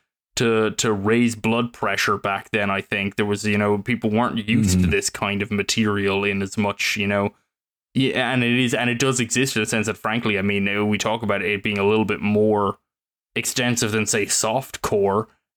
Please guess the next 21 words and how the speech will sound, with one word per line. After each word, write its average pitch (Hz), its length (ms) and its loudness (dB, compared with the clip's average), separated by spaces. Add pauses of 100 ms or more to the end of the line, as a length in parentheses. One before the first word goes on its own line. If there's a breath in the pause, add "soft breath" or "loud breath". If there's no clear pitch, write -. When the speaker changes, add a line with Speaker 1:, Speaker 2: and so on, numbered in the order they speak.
Speaker 1:
Um, 104 380 0
you 101 60 0
know, 104 160 2
I 104 60 2
mean, 107 140 2
this 110 120 0
is - 60 0
a 107 120 0
film 120 280 2
of, 101 220 -2
of 98 220 -4
flaccid - 720 -4
penises 120 560 2
and 104 200 2
labia 113 480 2
visible 107 560 2
throughout, 107 800 0
you 104 100 0
know, 101 260 0
um, 101 400 0 (720)
i-, - 340 -2